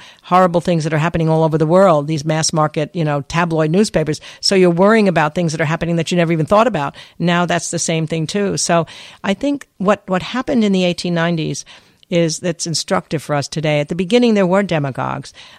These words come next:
I mean, there were people running around talking about Wall Street is the enemy. We have to do something about Wall Street. Um, there were people who were talking about immigration, as Sen-, Senator Henry Cabot Lodge was. And you had William Jennings Bryan, who ran for president in eighteen ninety-six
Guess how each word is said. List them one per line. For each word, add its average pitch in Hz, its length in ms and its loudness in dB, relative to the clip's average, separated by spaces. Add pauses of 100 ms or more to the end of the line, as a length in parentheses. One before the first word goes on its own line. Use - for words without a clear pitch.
I 156 80 -2
mean, 160 100 2
there 170 140 2
were 175 120 2
people 160 440 -2
running 151 260 0
around 151 320 -2
talking 147 220 -2
about 143 220 -2
Wall 147 200 0
Street 160 240 -4
is 151 120 -4
the 151 120 -4
enemy. 151 280 -2
We 151 120 -4
have 151 200 -4
to 151 60 -12
do 156 200 -2
something 156 380 -2
about 143 240 -2
Wall 139 200 -2
Street. 147 380 -6 (380)
Um, 147 160 0
there 151 120 0
were 151 120 0
people 160 340 -2
who 156 120 0
were 147 140 -2
talking 147 400 -2
about 147 260 -2
immigration, 151 600 -4
as 147 160 -4
Sen-, 143 360 -6
Senator 147 260 -4
Henry 143 260 -4
Cabot 143 320 -6
Lodge 151 320 -2
was. 143 240 -2 (380)
And 170 180 2
you 170 80 2
had 160 200 0
William 160 280 2
Jennings 156 360 0
Bryan, 143 420 -2
who 151 160 -2
ran 170 260 0
for 151 120 -6
president 139 440 -4
in - 60 -10
eighteen 151 280 -4
ninety-six 139 640 -2